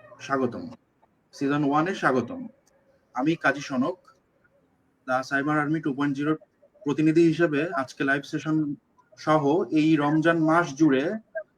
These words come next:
The Cyber Army টু পয়েন্ট জিরো প্রতিনিধি হিসেবে এবং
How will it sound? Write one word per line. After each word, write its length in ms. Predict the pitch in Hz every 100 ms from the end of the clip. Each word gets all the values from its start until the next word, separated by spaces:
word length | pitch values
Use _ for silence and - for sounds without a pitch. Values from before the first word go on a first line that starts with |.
| _ _ 123
The 400 | 131 135 165 214 _ _ _ _ _ _ _ _ _ _ _ _ _ _ _ _ _ _ _ _ _ _ - -
Cyber 260 | 135 151
Army 400 | 156 151 156 165
টু 100 | 160
পয়েন্ট 220 | 147 165
জিরো 220 | 156 175 180
প্রতিনিধি 380 | 156 160 156
হিসেবে 400 | 170 156 175 170
এবং 400 | 214 214 139 165